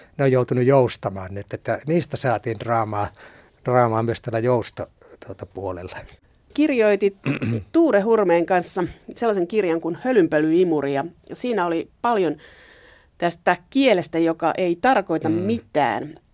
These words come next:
Speaker 2: Ja sitten siellä oli semmoinen sitaatti, että jos haluaa panna päiviltä jonkin ammattikunnan,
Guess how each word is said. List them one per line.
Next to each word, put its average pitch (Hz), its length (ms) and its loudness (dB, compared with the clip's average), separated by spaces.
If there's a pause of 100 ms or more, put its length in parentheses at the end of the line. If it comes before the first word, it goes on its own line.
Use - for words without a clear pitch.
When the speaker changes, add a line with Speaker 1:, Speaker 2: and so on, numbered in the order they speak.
Speaker 2:
Ja 175 400 0 (800)
sitten 277 320 -6
siellä 254 220 0
oli 254 80 2
semmoinen 254 380 2
sitaatti, 160 720 -2
että 156 240 -4
jos 302 340 -2
haluaa 196 440 4
panna 190 240 0 (120)
päiviltä 180 480 0
jonkin 170 540 0
ammattikunnan, 160 1000 -2